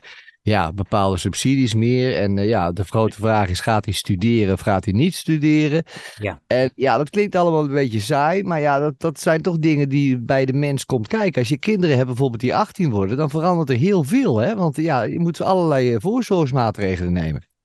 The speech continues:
Speaker 2: Ja, op die manier. Ja, dat is, dat is hier in Australië iets anders, want we krijgen sowieso geen kinderbijslag, dus dat, eh,
Speaker 1: Oh.
Speaker 2: <laughs> dat, dat stopt dan ook niet. <laughs>
Speaker 1: Nee.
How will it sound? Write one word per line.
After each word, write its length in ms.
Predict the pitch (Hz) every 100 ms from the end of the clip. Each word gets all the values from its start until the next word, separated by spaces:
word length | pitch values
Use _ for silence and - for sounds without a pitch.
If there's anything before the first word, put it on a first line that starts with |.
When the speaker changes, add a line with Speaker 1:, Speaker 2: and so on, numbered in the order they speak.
| _ _ _ _
Speaker 2:
Ja, 480 | 123 135 170 185 170
op 140 | 120
die 120 | 156
manier. 220 | 185 151 110
Ja, 140 | 143
dat 120 | 131
is, 100 | 131
dat 160 | 123 110
is 120 | 127 123
hier 220 | 123 113
in 120 | 117
Australië 400 | 113 - 123 110
iets 240 | 101 -
anders, 260 | 107 113 95
want 160 | 104 90
we 40 |
krijgen 240 | 104 95 101
sowieso 340 | 98 95 110
geen 140 | 98 -
kinderbijslag, 600 | 92 87 85 87 95 -
dus 140 | 92
dat, 200 | 90 -
eh, 80 | 98
Speaker 1:
Oh. 80 | 95
Speaker 2:
<laughs> 100 | 113
dat, 180 | 101 -
dat 140 | - -
stopt 200 | 131 -
dan 140 | 101
ook 140 | 98
niet. 220 | 101 247 -
<laughs> 1080 | 196 180 - - 117 120 113 151 - -
Speaker 1:
Nee. 200 | 113 95